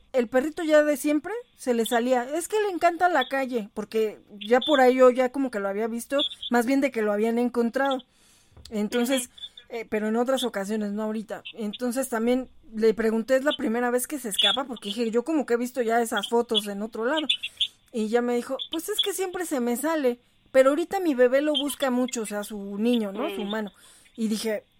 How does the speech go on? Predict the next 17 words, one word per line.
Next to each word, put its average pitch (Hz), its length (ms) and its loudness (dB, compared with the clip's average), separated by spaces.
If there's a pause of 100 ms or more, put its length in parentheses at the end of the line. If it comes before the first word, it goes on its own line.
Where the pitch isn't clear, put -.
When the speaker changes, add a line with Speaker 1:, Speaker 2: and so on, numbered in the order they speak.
(120)
Speaker 1:
o 202 100 -8
sea, 220 280 -2 (320)
a 214 100 -2
ver, 233 220 0
y 214 60 -2
le, 220 320 4
y 214 180 -12
ya 262 260 2
ni 269 140 2
me 240 160 4
contestó, 208 480 0
le 233 80 2
pregunté, 208 380 -4
"¿Trae 240 260 -2
cor-, 262 360 -2
trae 247 640 0
placa?". 226 360 -4